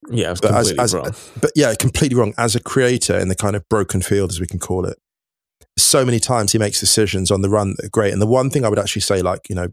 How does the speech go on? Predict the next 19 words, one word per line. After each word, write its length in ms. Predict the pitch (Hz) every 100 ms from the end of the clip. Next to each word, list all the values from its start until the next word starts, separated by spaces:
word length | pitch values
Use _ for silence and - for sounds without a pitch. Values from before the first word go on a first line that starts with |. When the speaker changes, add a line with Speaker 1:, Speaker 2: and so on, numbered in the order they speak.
| -
Speaker 2:
obviously 300 | 95 92 85
huge 400 | - - 110 -
fan 200 | 95 87
of 60 | 87
Romelu 320 | 90 87 85 -
Lukaku 340 | 98 98 90 90
on 40 |
this 100 | 87
podcast, 500 | - 98 104 98 - _ _ _ _ _
I 100 | 110
would 160 | 113 131
say 100 | 135
the 120 | 104
one 320 | 101 143 147
thing 280 | 135 135 113
that 80 | 107
I 100 | 104
was 200 | 104 98
slightly 680 | - 120 117 110 98 98